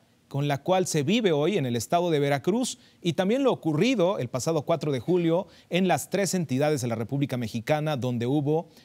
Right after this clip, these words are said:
elecciones, Estado de México, Coahuila y Nayarit. Entramos en contexto, de lo cual le estaremos hablando esta noche.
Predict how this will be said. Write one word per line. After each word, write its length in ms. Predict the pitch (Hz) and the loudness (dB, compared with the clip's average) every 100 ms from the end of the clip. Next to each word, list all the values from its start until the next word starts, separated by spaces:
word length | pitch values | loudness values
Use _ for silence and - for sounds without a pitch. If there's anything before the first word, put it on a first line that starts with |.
| _ | _
elecciones, 640 | 165 170 160 - 110 104 107 | -2 0 0 -2 -6 -4 -6
Estado 300 | - 151 127 | -2 0 0
de 80 | |
México, 500 | 113 170 180 - 185 | 0 -2 -6 -4 -4
Coahuila 540 | - 113 127 170 151 - | -2 -2 2 2 0 0
y 240 | 160 175 - | 0 0 -2
Nayarit. 580 | 143 160 135 135 113 113 - _ - _ - | -2 0 0 0 -2 -4 -8 _ -20 _ -6
Entramos 300 | 196 285 220 | 0 2 2
en 100 | 165 | 2
contexto, 560 | 156 160 135 - 196 | 2 2 0 0 0
de 80 | 160 | 2
lo 140 | 135 | 0
cual 240 | - 175 185 | 2 2 2
le 80 | 143 | -2
estaremos 400 | 120 151 165 151 | -2 0 0 -2
hablando 460 | 131 156 156 156 - | 0 0 2 0 2
esta 340 | 156 - 147 | 0 2 0
noche. 440 | 127 123 - 104 | 0 -2 -2 -6